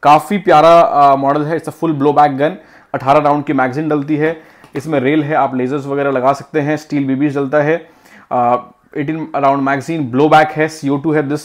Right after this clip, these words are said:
is the best। Then आते हैं एटी फ़ोर एफ़एस, ये चीता बोलते हैं, <laughs> मतलब Beretta चीता जो है उसकी, आ, कॉपी है ये मॉडल।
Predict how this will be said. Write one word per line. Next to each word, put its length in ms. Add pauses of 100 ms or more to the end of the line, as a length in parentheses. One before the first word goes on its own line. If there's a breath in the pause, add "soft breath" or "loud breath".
(100)
is 180 (520 soft breath)
the 400 (200)
best। 280 (1160 soft breath)
Then 260 (260)
आते 200
हैं 160
एटी 240
फ़ोर 200
एफ़एस, 360
ये 380 (320 loud breath)
चीता 320
बोलते 280
हैं, 200
<laughs> 0
मतलब 300
Beretta 300
चीता 280
जो 120
है 120
उसकी, 440 (400 loud breath)
आ, 400
कॉपी 400
है 80
ये 100
मॉडल। 320